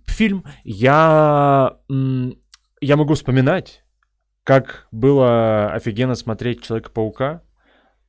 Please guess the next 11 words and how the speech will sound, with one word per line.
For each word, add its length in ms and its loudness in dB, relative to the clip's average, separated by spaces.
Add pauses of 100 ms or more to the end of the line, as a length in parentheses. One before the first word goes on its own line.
а 80 0
могу 200 2
думать 300 2
о 60 -2
том, 140 -4
как 140 -6
офигенно 440 -8
будет 240 -12
смотреть 440 -8
следующего 640 -6
Человека-паука. 880 -10